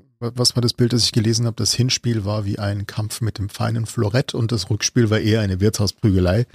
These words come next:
<laughs> Ich glaub, das ist ein ganz schönes Bild. Also das Hinspiel zwei zu eins und das Rückspiel dann eben dieses wilde, wilde vier zu drei,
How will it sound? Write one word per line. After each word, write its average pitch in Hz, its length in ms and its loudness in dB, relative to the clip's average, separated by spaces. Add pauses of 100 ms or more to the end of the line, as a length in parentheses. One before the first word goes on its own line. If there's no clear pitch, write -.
(120)
<laughs> - 240 -12
Ich - 200 4
glaub, - 200 2
das - 200 4
ist 113 120 2
ein 117 80 2
ganz 110 160 0
schönes 104 260 2
Bild. 131 240 2 (500)
Also 92 200 2
das 90 80 -2
Hinspiel 104 420 2
zwei 95 260 0
zu - 160 -2
eins 98 380 0
und 98 200 -2
das - 240 0
Rückspiel 98 420 0
dann 92 160 0
eben 101 280 -2
dieses 87 380 -4
wilde, 104 400 2
wilde 95 380 0
vier - 300 0
zu - 140 0
drei, 92 420 0